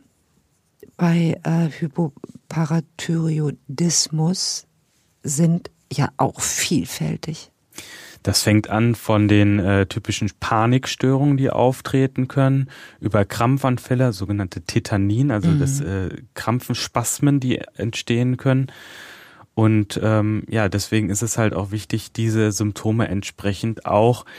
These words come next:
Speaker 2: diesem kleinen erbsengroßen Organen zuzuordnen, ne?
Speaker 1: Neben der schönen schmetterlingsgeformten Schilddrüse. Du hattest vorhin gesagt, nur sie wird, äh,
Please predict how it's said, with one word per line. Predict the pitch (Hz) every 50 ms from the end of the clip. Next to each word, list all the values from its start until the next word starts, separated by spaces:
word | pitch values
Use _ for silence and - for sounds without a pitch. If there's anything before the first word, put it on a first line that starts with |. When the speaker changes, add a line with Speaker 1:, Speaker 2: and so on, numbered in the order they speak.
| - - _ -
Speaker 2:
diesem | 113 107 - 120 117 110 104
kleinen | - - 113 107 101 107 113 123 127 135 135 123 - - - - - - - - - - - - - - - - - - - - - - - - _ _ _ - _ _ - - - _ -
erbsengroßen | 127 131 135 - - - 160 143 139 131 - - 120 123 135 135 - 143 127 -
Organen | - 110 110 104 - 110 107 107 117 123 127
zuzuordnen, | - - - - - - 117 90 82 95 101 98 92 92 98
ne? | 117 139 143 - - - - -
Speaker 1:
Neben | 143 139 139 165 165
der | 160 156 147
schönen | - - 156 165 160 165 165
schmetterlingsgeformten | - - 151 156 151 - 165 156 160 156 156 - - - 160 - - 160 156 151 151 156 - - 165
Schilddrüse. | - - - 175 170 170 156 - - - - 143 143 135 127 147 139 - - - - - -
Du | -
hattest | 151 151 - 160 - -
vorhin | 160 156 160 160 170
gesagt, | 180 156 160 160 - - -
nur | 170 151
sie | 160 156 -
wird, | 170 160 - - -
äh, | - - 151 156 156